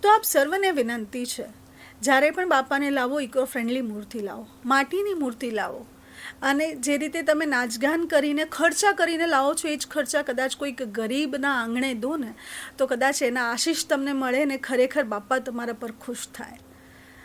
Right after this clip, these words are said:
આજે જે આ વીડિયો જોઈને આપણને દુઃખ થઈ રહ્યું છે, એ દુઃખ ખરેખર આપણી પાસે રહેવું જરૂરી છે, કારણ કે આવતા વર્ષે આપણે આવી ભૂલ ના કરીએ. આજે આ વીડિયો બનાવવાનો ખાલી એક જ મકસદ હતો કે આપ સૌની આંખો ખુલે અને ખબર પડે કે બાપાને કદાચ દુઃખ થતું હશે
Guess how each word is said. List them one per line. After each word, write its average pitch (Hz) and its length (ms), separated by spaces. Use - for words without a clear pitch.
આજે 254 260
જે 262 120
આ 269 60
વીડિયો 254 300
જોઈને 262 320
આપણને 262 320
દુઃખ 254 160
થઈ 262 260
રહ્યું 254 240
છે, 285 120
એ 262 100
દુઃખ 247 240
ખરેખર 254 580
આપણી 247 320
પાસે 247 400
રહેવું 247 320
જરૂરી 254 400
છે, 277 140
કારણ 247 260
કે 262 80
આવતા 233 240
વર્ષે 247 280
આપણે 233 260
આવી 233 180
ભૂલ 220 300
ના 220 280
કરીએ. - 260
આજે 240 200
આ 254 40
વીડિયો 254 300
બનાવવાનો 269 480
ખાલી 285 340
એક 262 160
જ 285 140
મકસદ 262 380
હતો 262 220
કે 285 120
આપ 233 160
સૌની 247 360
આંખો 240 320
ખુલે 269 280
અને 269 220
ખબર 240 340
પડે 233 260
કે 254 120
બાપાને 220 480
કદાચ 226 400
દુઃખ 226 180
થતું 247 400
હશે 254 300